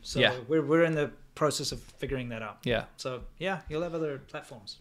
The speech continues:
Speaker 2: German W T B, interesting thing to notice. The same notes also under appear videos from the likes of P B S and Art.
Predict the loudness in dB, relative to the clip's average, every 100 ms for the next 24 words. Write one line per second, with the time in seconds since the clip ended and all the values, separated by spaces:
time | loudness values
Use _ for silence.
0 | -2 2 4 4 4 4 2 2 0 0
1 | -2 -6 -6 -4 -2 -2 -2 2 4 4
2 | 0 -2 2 4 6 6 6 4 -2 -6
3 | -10 -2 0 2 2 4 4 2 0 0
4 | 2 0 0 2 2 0 -4 0 0 -2
5 | -4 -6 -4 -4 -2 -2 -2 -6 -6 -6
6 | -6 -8 -8